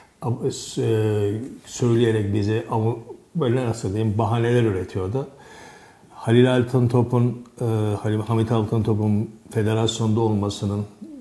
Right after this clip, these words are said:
tabii büyük bir katkısıyla kredisini çok fazla kullandı. Bakın arkadaşlar, maç sonrasına gittiğiniz zaman futbolcularda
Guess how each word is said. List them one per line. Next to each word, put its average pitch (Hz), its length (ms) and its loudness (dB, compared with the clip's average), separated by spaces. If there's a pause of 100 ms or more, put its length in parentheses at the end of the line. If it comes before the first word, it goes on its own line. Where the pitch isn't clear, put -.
(160)
tabii 101 380 -2 (480)
büyük 120 220 0
bir 113 80 -4
katkısıyla 110 720 -2
kredisini 110 500 0
çok 113 240 -4
fazla 104 320 -2
kullandı. 90 520 -8 (800)
Bakın 139 220 4
arkadaşlar, 101 580 2 (1000)
maç 127 280 4
sonrasına 127 540 2
gittiğiniz 117 540 4
zaman 107 360 2 (580)
futbolcularda 113 920 2